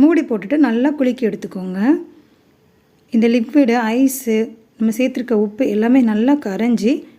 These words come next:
நம்ம அடியில இருக்க அந்த கசடு, எண்ணெய் பிசுக்கு எல்லாத்தையுமே சூப்பரா ரிமூவ் பண்ணி கொடுத்துரும்.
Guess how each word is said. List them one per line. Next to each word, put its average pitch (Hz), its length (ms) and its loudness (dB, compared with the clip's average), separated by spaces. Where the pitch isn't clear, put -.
நம்ம 202 220 0
அடியில 294 280 4
இருக்க 226 240 -2
அந்த 202 160 -4
கசடு, 208 420 -2
எண்ணெய் 277 200 4
பிசுக்கு 220 380 -6
எல்லாத்தையுமே 202 420 0
சூப்பரா 262 440 0
ரிமூவ் 220 280 0
பண்ணி 208 180 -2
கொடுத்துரும். 196 440 -2